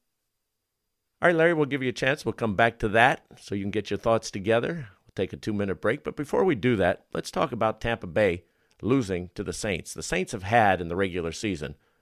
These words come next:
the Bucs number for whatever the reason. Larry, Sean Payton said something after the game that was really interesting. Uh, he told Peter King,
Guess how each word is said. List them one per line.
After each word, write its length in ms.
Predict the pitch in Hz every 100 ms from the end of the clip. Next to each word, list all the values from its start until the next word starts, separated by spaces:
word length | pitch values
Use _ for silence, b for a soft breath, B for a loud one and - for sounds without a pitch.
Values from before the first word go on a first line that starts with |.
| _
the 100 | -
Bucs 300 | 78 101 -
number 300 | 98 87 76
for 160 | - 92
whatever 280 | 92 107
the 80 | 87
reason. 380 | 80 95 78 69 - b b b b -
Larry, 220 | 143 147
Sean 240 | - 170
Payton 280 | 131 135 110
said 200 | - 113
something 340 | - 117 110 107
after 220 | 107 101
the 80 | 92
game 220 | 110 104
that 80 | 90
was 160 | 85
really 260 | 104 101 98
interesting. 480 | 98 92 - 90 76 _ _ _
Uh, 180 | 95 95
he 160 | 117 123
told 260 | 156 165
Peter 240 | 156 131 107
King, 400 | - 127 92